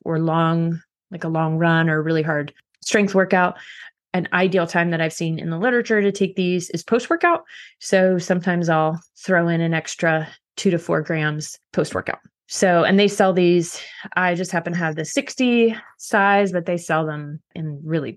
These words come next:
big containers. So next thing I have on my list is a multivitamin. I have been taking this particular product for a while, which leads me to remind you all is you should have a reason for taking every single thing that you're taking.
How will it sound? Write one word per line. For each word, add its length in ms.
big 300
containers. 500
So 240
next 240
thing 200
I 80
have 260
on 260
my 140
list 360
is 320
a 60
multivitamin. 920
I 320
have 160
been 140
taking 280
this 140
particular 420
product 400
for 360
a 60
while, 480
which 240
leads 320
me 300
to 520
remind 580
you 200
all 380
is 500
you 140
should 160
have 140
a 80
reason 460
for 80
taking 340
every 180
single 260
thing 420
that 180
you're 120
taking. 420